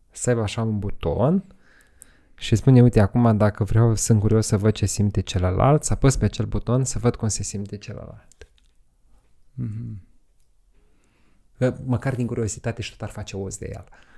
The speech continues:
Speaker 2: Mhm.
Speaker 1: Și vezi cum îl faci să se simtă pe celălalt tu prin comportamentul tău,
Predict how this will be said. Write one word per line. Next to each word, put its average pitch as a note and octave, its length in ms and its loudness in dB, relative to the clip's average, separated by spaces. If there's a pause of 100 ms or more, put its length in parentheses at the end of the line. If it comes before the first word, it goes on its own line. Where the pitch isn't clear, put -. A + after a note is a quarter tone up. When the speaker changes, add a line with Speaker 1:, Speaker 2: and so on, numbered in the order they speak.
(680)
Speaker 2:
Mhm. G#2+ 460 -10 (120)
Speaker 1:
Și A2+ 120 -2
vezi A#2 220 0
cum B2 120 0
îl G#2+ 100 0
faci A#2+ 200 -6
să - 140 -10
se - 140 -6
simtă A2+ 280 -4
pe G#2 100 -6
celălalt A2 440 -4
tu C#3 140 2
prin C#3 160 4
comportamentul G#2+ 720 -4
tău, C#3 380 -2